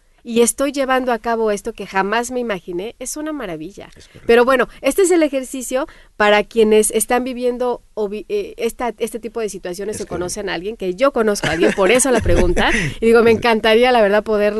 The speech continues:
Speaker 1: decirle, "Mira, la vida es tan maravillosa, vívela, disfrútala y toma las herramientas que tenemos al alcance". Pero bueno, vamos al siguiente punto. ¿Qué pasa con las mujeres que tienen estos cólicos tan fuertes? Me han comentado y dicen, "Es que está rechazando su femimi-,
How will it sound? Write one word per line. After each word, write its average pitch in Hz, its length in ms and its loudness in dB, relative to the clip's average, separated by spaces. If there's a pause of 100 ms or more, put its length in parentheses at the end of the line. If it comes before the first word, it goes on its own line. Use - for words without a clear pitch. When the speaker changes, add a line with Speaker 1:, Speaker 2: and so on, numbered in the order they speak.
Speaker 1:
decirle, 208 440 -2
"Mira, 214 180 2
la 208 80 -2
vida 220 140 0
es 220 80 -2
tan 233 140 -8
maravillosa, 190 500 -6
vívela, 202 260 -4
disfrútala 208 460 -6
y 202 60 0
toma 233 200 -6
las 220 160 -4
herramientas 185 460 -8
que 185 100 -12
tenemos 175 320 -10
al 180 100 -12
alcance". 147 440 -12 (240)
Pero 247 160 6
bueno, 262 240 2 (160)
vamos 330 340 4
al 349 120 4
siguiente 254 380 0
punto. 214 380 -8 (260)
¿Qué 302 140 0
pasa 320 560 2
con 214 160 0
las 196 180 -2
mujeres 233 640 -2 (260)
que 208 140 4
tienen 247 320 2
estos 240 300 -2
cólicos 240 580 -2
tan 175 220 -10
fuertes? 214 720 -6 (400)
Me 220 240 2
han 294 120 2
comentado 196 480 0
y 180 60 0
dicen, 208 340 -6
"Es 240 100 -4
que - 80 -12
está 240 220 -8
rechazando 214 720 -10
su 202 180 -14
femimi-, 185 720 -10